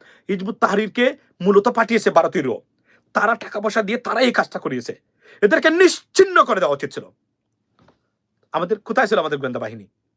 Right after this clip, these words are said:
তারা জানতো না কোথায় হচ্ছে, কু-, কি কু-, হচ্ছে। This is the situation এবং bad news। And it's a bad time for Bangladesh is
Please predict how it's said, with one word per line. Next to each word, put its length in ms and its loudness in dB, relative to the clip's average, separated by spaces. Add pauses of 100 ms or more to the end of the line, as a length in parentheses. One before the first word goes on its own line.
(840)
তারা 120 -2
জানতো 260 -6
না 160 -16 (180)
কোথায় 200 4
হচ্ছে, 180 -8
কু-, 160 -20 (160)
কি 100 -4
কু-, 220 -12
হচ্ছে। 200 -6 (280)
This 140 -10 (120)
is 80 -4
the 180 -2
situation 360 -4
এবং 180 -4 (460)
bad 260 2
news। 200 -6
And 140 -6
it's 200 0
a 60 -12
bad 260 2
time 200 2
for 100 2
Bangladesh 460 0
is 60 -18